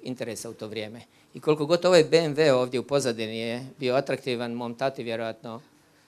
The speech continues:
meni nije to bio cilj. I zato je, kao i u znanosti, kad čovjek prati nešto što mu je važno i što je njegovo,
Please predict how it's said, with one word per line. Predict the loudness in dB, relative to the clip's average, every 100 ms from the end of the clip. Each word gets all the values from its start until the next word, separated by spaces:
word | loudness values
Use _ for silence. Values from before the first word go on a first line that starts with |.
| -18 -18 -16
meni | -14 -6 -2 -2 -2
nije | -2 -4
to | -4
bio | -4 -4 -4
cilj. | -6 -8 -8 -14
I | -8
zato | -6 0
je, | 0 0 -4
kao | -2 -2
i |
u |
znanosti, | -2 -2 -2 -6 -12
kad | -14
čovjek | -4 -2 -2
prati | 0 0 0
nešto | 0 0 -2 -10
što | -8 -6
mu | -4
je |
važno | -2 -2 -2 -6 -14 -18
i |
što | -18 -12
je | -4
njegovo, | -4 -2 -6 -8